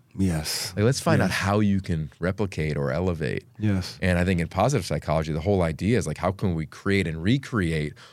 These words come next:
Speaker 2: moments of resiliency?
Speaker 1: Mm-hmm.
Speaker 2: So then I do it with my eight-year-old. I'll
Speaker 1: Yep.
Speaker 2: take him to a climbing wall and be like, "All right, you're gonna fall, you're gonna fall."
Speaker 1: Yeah.
Speaker 2: And I'm, like, hearing him, what's he saying to himself?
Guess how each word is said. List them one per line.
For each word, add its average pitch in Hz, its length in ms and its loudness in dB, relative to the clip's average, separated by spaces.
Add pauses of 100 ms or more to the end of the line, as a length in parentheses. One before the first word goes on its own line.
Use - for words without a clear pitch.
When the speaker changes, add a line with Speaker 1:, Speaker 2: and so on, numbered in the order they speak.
(180)
Speaker 2:
moments 107 600 4
of 85 420 0 (160)
resiliency? 113 540 0 (120)
Speaker 1:
Mm-hmm. 98 300 2 (300)
Speaker 2:
So 110 120 2
then 104 300 2
I 131 140 0
do 160 100 6
it 110 40 6
with 101 100 0
my 98 100 2
eight-year-old. 110 480 -2 (120)
I'll 110 100 0
Speaker 1:
Yep. 117 40 2
Speaker 2:
take 127 120 2
him 104 80 0
to 92 60 2
a 90 60 0
climbing 135 380 2
wall 69 200 0
and 76 80 -6
be 82 60 -4
like, 80 160 -6
"All 90 100 -4
right, 80 140 -6
you're 80 80 -8
gonna 78 80 -10
fall, 95 220 0
you're 92 100 2
gonna 80 140 -4
fall." 85 420 2 (140)
Speaker 1:
Yeah. - 80 -20 (100)
Speaker 2:
And 95 100 0
I'm, 120 80 2
like, 101 160 2
hearing 147 300 4
him, 90 120 2
what's 95 160 0
he 98 40 -4
saying 131 260 2
to 92 40 0
himself? - 320 -8